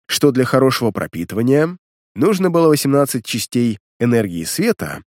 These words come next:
на пять частей энергии воды. Светляк зажигался, к нему привязывалась настроенная на кристалл руна переноса, шарик отправлялся в газету, та подсвечивалась на пару секунд, и в кристалле появлялась ее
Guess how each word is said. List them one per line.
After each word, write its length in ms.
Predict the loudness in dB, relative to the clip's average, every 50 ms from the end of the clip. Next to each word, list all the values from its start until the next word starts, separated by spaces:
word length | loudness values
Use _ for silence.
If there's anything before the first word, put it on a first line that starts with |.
| _ _ _ _ _ _
на 160 | -2 -2 0
пять 220 | 0 0 0 0 0
частей 480 | 0 -2 -2 0 2 4 4 4 2 _
энергии 460 | 0 2 2 2 2 0 0 0 0
воды. 460 | 2 0 0 0 -2 -4 -6 -8 -14 -20 _ _ _ _ _ _ _ _ _ _ _ _
Светляк 420 | -6 -4 -2 0 0 0 2 0
зажигался, 760 | 0 -2 -4 -4 -4 -4 -2 -2 -2 -2 -2 -2 -2 -2 -4 -6 -12 _ _ _ _ _ _ _ _
к 80 | -4 0
нему 240 | 2 2 2 2 2
привязывалась 720 | 2 2 4 4 2 2 0 0 2 2 2 2 0 -2
настроенная 580 | -2 -4 -4 -4 -2 0 2 2 4 2 2 2
на 80 | 0
кристалл 540 | 0 -2 -6 -6 -6 -4 -2 0 0 -2 -2 -4
руна 280 | -2 -2 0 0 -2 -4
переноса, 680 | -6 -8 -8 -10 -10 -10 -8 -6 -4 -4 -6 -6 -8 -14 _ _ _ _
шарик 400 | -2 0 2 2 2 0 -2 -4 -8
отправлялся 560 | -10 -4 0 0 0 2 0 0 -2 -4 -6
в 20 |
газету, 600 | -6 -8 -8 -8 -10 -12 -8 -2 -2 0 -2 -2 -6 -14 _ _ _ _ _ _ _ _
та 160 | -2 0 0 0
подсвечивалась 720 | -2 -4 0 0 0 2 2 0 0 0 0 0 0 -2
на 100 | -4 -2
пару 220 | 0 0 0 0
секунд, 520 | -2 -4 -8 -10 -6 -2 -2 -2 -2 -4 -8 _ _ _
и 120 | 0 0
в 80 | 2 0
кристалле 640 | -4 -6 -6 -6 -4 0 0 2 2 0 0 -4 -6 _
появлялась 640 | -2 -2 0 0 0 2 2 2 2 0 -2 -2
ее 200 | 0 2 2 2